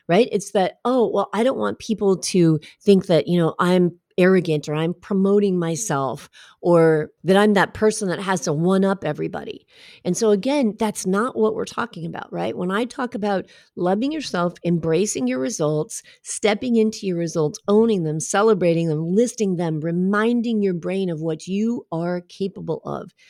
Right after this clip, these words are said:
That doesn't mean walking around, like, wearing neon signs and seeing anyone else's accomplishments and then having to one up them, right? So when we're embracing ourselves and loving ourselves and recognizing our accomplishments,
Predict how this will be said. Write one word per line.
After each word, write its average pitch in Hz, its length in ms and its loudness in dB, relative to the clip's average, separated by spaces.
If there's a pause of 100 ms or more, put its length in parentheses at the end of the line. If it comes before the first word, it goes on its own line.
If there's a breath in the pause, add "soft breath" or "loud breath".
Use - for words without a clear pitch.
(280 soft breath)
That 269 120 -6
doesn't 330 380 0
mean 233 240 0
walking 156 380 0
around, 165 320 -2
like, 147 180 -4
wearing 151 380 -2
neon 156 400 -2
signs 151 480 -2
and 147 220 0
seeing 165 360 -2 (320 loud breath)
anyone 170 320 4
else's 151 320 -2
accomplishments 151 800 -4
and 151 180 0
then 143 140 2
having 147 340 -2
to 156 120 -8
one 143 240 -2
up 180 180 -4
them, 113 240 -10 (160)
right? 160 280 -2 (400 loud breath)
So 202 260 6
when 220 540 2
we're 190 640 2
embracing 196 800 0
ourselves 156 440 -6
and 165 180 -4
loving 220 320 0
ourselves 143 640 -4
and 160 140 -2
recognizing 160 720 -2
our 143 100 -4
accomplishments, 156 960 -4